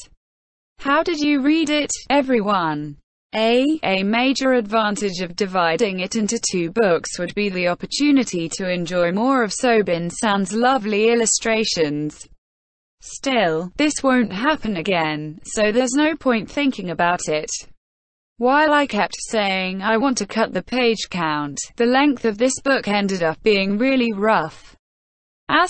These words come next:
page count increases, all the associated work takes more time too, and the schedule keeps slipping.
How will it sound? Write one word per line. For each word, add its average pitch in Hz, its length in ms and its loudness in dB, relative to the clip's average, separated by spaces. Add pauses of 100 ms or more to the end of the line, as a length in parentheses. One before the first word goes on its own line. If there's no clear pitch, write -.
page 262 380 0
count 190 360 -2
increases, 180 960 0
all 294 200 0
the 254 200 6
associated 214 920 0
work 208 360 2
takes 202 380 0
more 196 240 -2
time 226 500 0 (120)
too, 196 480 -2
and 233 140 2
the 233 100 4
schedule 226 560 0
keeps - 320 -4 (120)
slipping. 147 560 -4